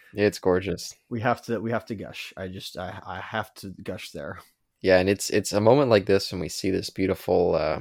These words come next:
Speaker 1: I forget what these guys are called, like, uh, these lizard steeds that they have.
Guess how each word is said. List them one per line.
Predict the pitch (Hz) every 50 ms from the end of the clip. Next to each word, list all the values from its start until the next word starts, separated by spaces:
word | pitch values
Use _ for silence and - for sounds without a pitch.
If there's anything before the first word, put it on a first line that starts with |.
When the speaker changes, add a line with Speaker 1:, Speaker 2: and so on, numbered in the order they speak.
| - - _ -
Speaker 1:
I | -
forget | - - 135 135
what | 110
these | 107 98 90 -
guys | 90 87 90 -
are | -
called, | - - - 92 - - - - - - - - _ _ - - _ - _ _ _ -
like, | 113 - 80 78 78 - -
uh, | 82 80
these | 76 85 82 98 -
lizard | 101 95 87 101 90 85 82 - - _ -
steeds | - - - 95 92 85 80 80 117 -
that | - -
they | - 104 101
have. | 98 98 98 95 - -